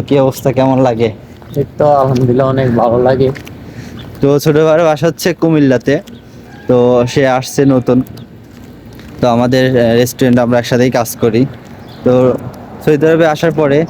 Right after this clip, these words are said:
Speaker 1: তো এখন কি বাংলাদেশের কথা মনে পড়ে?
Speaker 2: না ভাই, বাংলাদেশের কথা মনে পড়ে না, কারণ বাংলাদেশ থাকতেছিলাম একরকম, এখন সৌদি আরবে এসে এখন অনেক ভালো লাগে। এখন আপনারা আমার পাশে আছেন, আবার আমার এই বড় ভাই অনেক আমাকে হেল্প করে, কিভাবে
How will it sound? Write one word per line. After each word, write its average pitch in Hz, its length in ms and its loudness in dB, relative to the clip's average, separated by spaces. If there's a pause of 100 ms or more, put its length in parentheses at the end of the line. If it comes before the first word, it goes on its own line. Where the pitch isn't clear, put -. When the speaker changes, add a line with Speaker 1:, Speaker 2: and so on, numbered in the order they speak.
(300)
Speaker 1:
তো 135 80 2 (100)
এখন 135 300 0
কি 147 160 0
বাংলাদেশের 139 440 0
কথা 147 220 0
মনে 135 240 2
পড়ে? 123 240 0 (340)
Speaker 2:
না 165 120 0
ভাই, 170 160 2
বাংলাদেশের 139 480 -2
কথা 139 220 0
মনে 131 180 0
পড়ে 139 120 0
না, 131 100 0
কারণ 135 240 0 (400)
বাংলাদেশ 139 460 0 (100)
থাকতেছিলাম 139 580 -2
একরকম, 143 420 0
এখন 131 260 0
সৌদি 120 300 -2
আরবে 135 240 2
এসে 135 240 -4
এখন 131 280 -2
অনেক 135 200 -2
ভালো 113 220 0
লাগে। 123 220 0 (380)
এখন 131 300 2 (180)
আপনারা 139 400 -2
আমার 139 240 0
পাশে 135 260 0
আছেন, 135 340 0
আবার 127 280 2 (440)
আমার 139 200 0
এই 143 100 2
বড় 139 280 0
ভাই 151 220 0
অনেক 143 300 0
আমাকে 143 240 0
হেল্প 127 300 0
করে, 127 280 0
কিভাবে 139 420 0